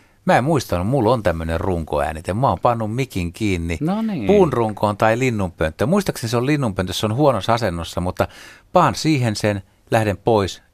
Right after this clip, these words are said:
Speaker 1: Emo tulee ruokkimaan poikasia, että se on sekä emo että poikasten ääniä. Ja sanotaan nyt, ettei kukaan kuulija pauta mieltä, niin lapintiainen on semmonen laji, joka, ää, tässäkin oli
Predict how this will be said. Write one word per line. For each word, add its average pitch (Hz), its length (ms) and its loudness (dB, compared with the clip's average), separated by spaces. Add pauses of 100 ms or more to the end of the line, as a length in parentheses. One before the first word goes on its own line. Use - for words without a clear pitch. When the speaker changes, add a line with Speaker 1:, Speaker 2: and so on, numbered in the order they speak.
(120)
Speaker 1:
Emo 104 200 2
tulee 87 380 0 (300)
ruokkimaan 90 500 -2
poikasia, 87 500 -2
että 82 120 -8
se 90 80 -6
on 87 60 -6
sekä 90 260 -2
emo 90 200 0
että 73 220 -8
poikasten - 640 -8 (240)
ääniä. 80 380 -4
Ja 78 120 -6 (520)
sanotaan 104 360 0
nyt, 95 100 -4
ettei 95 180 -2
kukaan 98 320 0
kuulija 90 480 0 (100)
pauta 90 240 0
mieltä, 95 300 -2
niin 90 100 -2
lapintiainen 90 560 0
on 85 80 -4
semmonen 85 420 -4
laji, 87 220 -2
joka, 73 300 -4 (1040)
ää, 82 220 -2 (300)
tässäkin 92 460 -4 (300)
oli 101 140 0